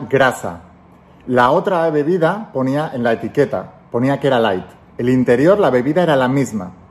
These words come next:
Exactamente misma bebida, solo que en una te hacían creer que engordaba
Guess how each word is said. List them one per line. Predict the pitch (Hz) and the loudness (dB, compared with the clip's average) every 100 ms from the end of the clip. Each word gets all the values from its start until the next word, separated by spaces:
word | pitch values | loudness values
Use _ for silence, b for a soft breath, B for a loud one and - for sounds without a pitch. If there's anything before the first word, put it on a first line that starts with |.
| - - _ - - - - - - - - | -20 -20 _ -20 -20 -20 -20 -20 -20 -20 -14
Exactamente | - - - 175 185 175 175 175 | -8 -2 0 2 2 2 2 2
misma | 151 139 139 | 2 2 2
bebida, | 123 110 92 92 - - | 4 2 -2 -6 -12 -6
solo | - 123 117 | 0 0 2
que | 117 | 2
en | 113 | 2
una | 151 131 | 4 2
te | 117 | 0
hacían | 107 131 127 | 0 0 0
creer | 123 127 117 | 2 2 2
que | 123 | 0
engordaba | 110 107 110 131 175 226 - - | 0 2 2 2 2 0 -4 -16